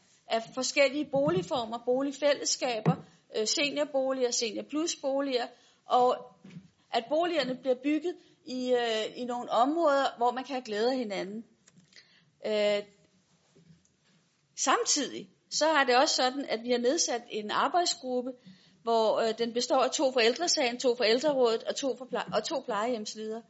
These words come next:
Øh, sammen så skal den her arbejdsgruppe komme med forslag til, hvordan man ligesom, øh, moderniserer og, og laver aktiviteter, som, øh,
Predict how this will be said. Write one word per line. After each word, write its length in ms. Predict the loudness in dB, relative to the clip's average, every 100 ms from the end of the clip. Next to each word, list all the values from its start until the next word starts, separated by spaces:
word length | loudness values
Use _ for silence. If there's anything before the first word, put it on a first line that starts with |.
| _ -20 _ _ -4
Øh, 120 | -2
sammen 360 | 0 0 -2
så 120 | -8 -10
skal 180 | -6
den 200 | 0 0
her 120 | 0 0
arbejdsgruppe 640 | 0 0 -2 -4 -10 -10
komme 280 | -4 -4 -2
med 80 | -2
forslag 460 | 0 0 0 -6 -4
til, 280 | -2 -2 -6 -20 -8
hvordan 360 | -2 0 2 2
man 320 | 0 -2 -8 -12 _ -8
ligesom, 440 | -2 0 0 -2
øh, 160 | -4 -4
moderniserer 880 | -2 0 0 2 2 2 0 -2 -2
og, 480 | -2 0 2 0 -4 -6
og 80 | -4
laver 340 | 0 2 2 -2
aktiviteter, 840 | -4 -4 -4 -8 -2 0 0 -2 -12 -14 _ -20
som, 500 | -8 0 2 2 0
øh, 340 | -4 -4 -4